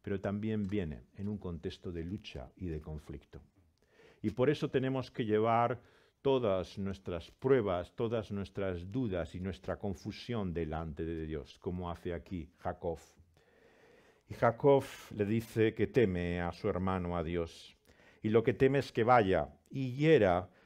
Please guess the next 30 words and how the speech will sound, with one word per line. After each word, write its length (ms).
también 560
a 160
la 120
madre 520
con 200
los 180
hijos, 680
que 120
aquellos 480
que 120
más 300
quiere 360
ahora 360
en 80
la 120
vida, 340
que 120
más 300
le 100
importan, 800
sufran 640
por 280
causa 400
suya. 440
Empieza 460
a 60
salir 400
de 80
ese 180
mundo 560